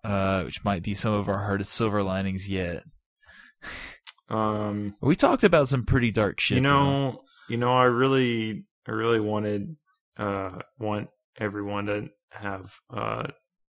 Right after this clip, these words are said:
Speaker 2: uh, you know, uh, healthcare, and that's why I believe in a Medicare for all system. So, you know,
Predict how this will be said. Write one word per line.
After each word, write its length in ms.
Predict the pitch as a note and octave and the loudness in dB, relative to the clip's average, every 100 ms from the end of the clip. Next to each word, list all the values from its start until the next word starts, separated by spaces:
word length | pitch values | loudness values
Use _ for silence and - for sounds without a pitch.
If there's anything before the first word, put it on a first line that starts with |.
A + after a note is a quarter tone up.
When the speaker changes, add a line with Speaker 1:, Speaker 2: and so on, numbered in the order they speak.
| D3+ | -14
Speaker 2:
uh, 300 | D#3 - - - _ _ - | -10 -8 -10 -14 _ _ -14
you 160 | G#2 | -10
know, 320 | G2+ A2 D3 - _ _ _ _ _ - | -8 -10 -12 -16 _ _ _ _ _ -14
uh, 380 | G2 F#2+ F#2+ G#2 G#2 - _ _ _ - | -12 -12 -14 -16 -20 -20 _ _ _ -2
healthcare, 600 | A2+ A2+ - G#2 G#2 - _ | 0 0 -2 -4 -4 -8 _
and 80 | - | -14
that's 120 | G2+ G#2 | -12 -4
why 180 | G2+ | -2
I 40 | G2 | -2
believe 360 | G2+ G2+ G2 | -2 -4 -2
in 100 | G2 | -4
a 140 | G2 G2 - | -4 -6 -8
Medicare 500 | G#2+ G2 G2 - F#2+ | -6 -4 -4 -6 -6
for 160 | - G2+ | -4 -4
all 160 | F#2+ G2 | -4 -4
system. 520 | G2+ G2 A2 G#2+ A#2+ | -8 -8 -8 -10 -12
So, 400 | - - G2+ - - | -16 -10 -8 -8 -8
you 80 | G#2 | -6
know, 220 | G#2+ | -6